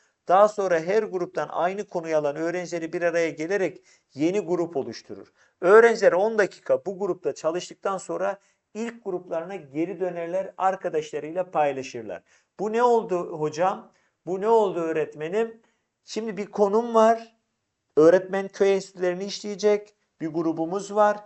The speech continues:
O grupta her birimize bir tane konu veriyor.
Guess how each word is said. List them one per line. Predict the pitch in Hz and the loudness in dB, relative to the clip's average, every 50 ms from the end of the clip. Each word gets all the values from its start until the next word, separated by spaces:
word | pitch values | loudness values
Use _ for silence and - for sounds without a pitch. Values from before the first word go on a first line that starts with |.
| - _ _ _ _ _ | -20 _ _ _ _ _
O | - 190 208 208 - | 6 6 6 6 4
grupta | 214 196 190 196 - 196 170 165 | 0 -2 -4 -2 -2 -2 -2 -2
her | 170 190 214 220 214 185 185 | 0 0 0 0 0 -2 -4
birimize | 185 180 180 175 165 151 165 160 165 | -8 -8 -8 -8 -8 -8 -10 -8 -10
bir | 180 180 | -10 -6
tane | - 180 175 170 165 151 - - | -4 -2 -2 -2 -4 -8 -10 -10
konu | - 147 139 151 175 185 | -8 -8 -8 -6 -4 -2
veriyor. | 202 202 196 208 208 208 214 214 214 | -2 -2 -2 0 0 0 0 0 -2